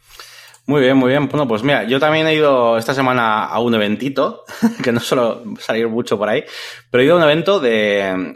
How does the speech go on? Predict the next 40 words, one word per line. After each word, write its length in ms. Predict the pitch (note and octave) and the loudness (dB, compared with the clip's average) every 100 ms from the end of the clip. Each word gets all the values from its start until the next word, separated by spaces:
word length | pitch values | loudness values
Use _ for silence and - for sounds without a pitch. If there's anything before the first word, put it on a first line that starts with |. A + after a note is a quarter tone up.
| - | -16
de 240 | - G#2 G#2 | -12 -4 -2
AdWords 440 | C3+ D#3+ F#3 - | 0 0 -2 0
y 20 | |
de 100 | A2 | -2
seo. 220 | - B2 | 0 0
Y 80 | G#2 | 0
es 100 | A#2 | 0
que, 300 | - C#3 - - | 0 0 0 -6
eh, 680 | A2 G#2+ G#2 G2+ G2 F#2+ F#2 | -4 -2 0 0 0 -2 -2
bueno, 180 | A2+ G2 | -4 -4
pues 160 | F2+ - _ | -8 -14 _
Koba, 340 | B2 B2 D#3 | 0 2 2
que 80 | A#2+ | 0
ya 80 | G#2 | -2
sa-, 180 | G#2+ G2 | 0 0
ya 220 | G2+ G2 | 0 -2
conoces, 340 | G#2+ A2 C3 | -4 -2 -4
que 100 | - | -4
es 100 | G2+ | -4
de, 300 | G#2 G2 F#2 | -2 0 0
bueno, 160 | F#2 E2+ | -2 -8
pues 180 | - F#2 | -10 -8
la, 260 | F2+ C#2+ | -6 -8
es 140 | D#2+ G2 | -10 -8
la 100 | F#2 | -4
seo 240 | - A2+ | -2 -2
que 100 | G#2+ | -2
trabaja 320 | F#2+ G2 G2+ G2+ | -2 -2 -2 -4
en 100 | G2+ | -2
la, 320 | F#2+ F#2 F2+ - _ - | -2 -4 -6 -16 _ -10
en 80 | F2+ | -8
la 60 | |
agencia 260 | F2 F#2+ G#2 | -6 -2 -2
donde 140 | F#2+ | -2
estoy 180 | F#2 G2 | -2 -2
yo, 120 | D3+ | 0
que 60 | B2+ | -2
es 160 | - | -4
en 240 | F#2 F2+ E2+ | -6 -6 -6
Serinfor, 480 | F#2+ A2+ A#2 D#3 | -4 -4 -2 -2